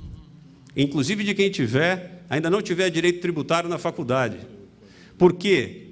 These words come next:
se pessoa física ou jurídica, ainda que não seja contribuinte habitual do imposto, tem que ser contribuinte. Contribuinte não habitual é diferente de não contribuinte.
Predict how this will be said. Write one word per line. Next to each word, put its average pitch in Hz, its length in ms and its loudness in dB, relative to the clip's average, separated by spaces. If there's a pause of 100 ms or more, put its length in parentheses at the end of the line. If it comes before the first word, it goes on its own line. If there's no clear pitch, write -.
se - 160 0
pessoa 202 500 2
física 165 440 -4
ou 156 120 0
jurídica, 131 600 -2
ainda 202 520 -2
que 151 160 -2
não 139 140 -2
seja 127 300 -4
contribuinte 151 1000 0
habitual 135 580 0
do 107 120 -4
imposto, 175 440 -2
tem 107 220 -4
que - 60 -12
ser 90 120 -8
contribuinte. 175 640 -4 (3250)
Contribuinte 180 1040 2
não 196 560 2
habitual 143 1000 -2
é 131 120 2
diferente 135 680 -2
de 113 300 -2
não 160 360 2
contribuinte. 101 1000 -8